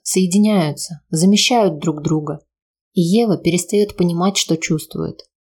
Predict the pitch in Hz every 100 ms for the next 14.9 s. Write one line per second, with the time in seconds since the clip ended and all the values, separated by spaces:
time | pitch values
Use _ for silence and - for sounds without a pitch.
0 | _ _ 175 190 214 285 202 202 190 175
1 | 165 156 147 - 160 160 - - 170 156
2 | 165 - 147 - - _ 190 170 170 -
3 | 240 277 - _ _ 180 180 - 185 180
4 | 175 196 196 156 143 - _ _ _ _
5 | 170 160 180 269 269 233 208 202 185 151
6 | 147 - _ _ _ - 175 175 175 185
7 | 262 - 180 160 - 208 156 160 196 196
8 | 180 175 - _ _ _ _ _ _ 214
9 | 202 226 233 254 254 220 170 165 156 -
10 | _ _ _ _ _ - 165 156 - 190
11 | 190 - 160 160 160 160 160 - 160 151
12 | 147 156 - _ _ _ - 185 226 254
13 | - 196 - 185 196 233 254 170 - -
14 | 185 180 180 208 196 180 185 147